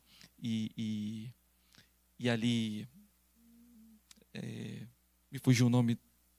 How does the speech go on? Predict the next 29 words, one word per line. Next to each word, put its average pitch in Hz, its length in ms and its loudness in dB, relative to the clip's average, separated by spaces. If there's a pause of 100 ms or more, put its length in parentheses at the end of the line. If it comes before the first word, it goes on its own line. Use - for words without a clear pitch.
(160)
da 113 600 -4 (1120)
Raabe. 160 500 6 (320)
Muito 143 180 2
obrigado, 123 340 4
meu 117 100 2
irmão. 113 240 0 (560)
Fugiu 127 260 0
o 135 60 2
nome 131 160 2
aqui 123 160 -4
na 123 120 2
hora 123 240 0
aqui. 120 220 -8 (2000)
Claro 131 260 6
que - 80 2
não 147 80 10
existe 131 220 8
a 135 40 2
palavra 131 280 2
triálogo, 120 580 4 (220)
triálogo, 127 580 6
tá, 156 160 4
meus 131 360 8
irmãos? 120 260 4
É 123 60 4
só 127 120 2
uma 127 80 6
brincadeira 127 560 2
aqui. - 240 -6